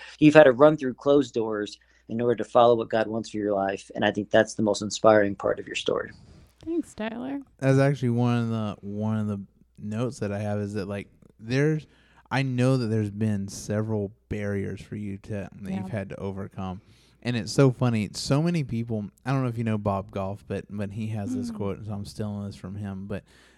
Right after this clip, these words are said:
Speaker 3: so many people are like, "Well, you know, when one door closes, another opens." And he's like, "Or sometimes you have to open the door."
Speaker 2: Yeah.
Speaker 3: Or kick it down. <laughs>
Speaker 2: <laughs> Tyler is a fan of running through them.
Speaker 3: Like, like,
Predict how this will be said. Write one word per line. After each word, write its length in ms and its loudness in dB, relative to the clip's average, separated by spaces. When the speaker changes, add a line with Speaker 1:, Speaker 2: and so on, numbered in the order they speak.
Speaker 3:
so 160 2
many 100 2
people 220 2
are 40 4
like, 160 0
"Well, 160 0
you 80 0
know, 280 0
when 180 0
one 180 2
door 220 4
closes, 480 2
another 400 -2
opens." 640 -2
And 120 -6
he's 120 -4
like, 280 -6
"Or 100 -8
sometimes 380 -2
you 100 -2
have 100 -2
to 80 0
open 220 2
the 80 -2
door." 380 -4
Speaker 2:
Yeah. 260 -4
Speaker 3:
Or 120 10
kick 240 12
it 80 2
down. 400 0
<laughs> 640 6
Speaker 2:
<laughs> 240 -4
Tyler 400 8
is 120 6
a 60 2
fan 200 4
of 100 2
running 400 4
through 200 6
them. 220 4
Speaker 3:
Like, 280 6
like, 220 2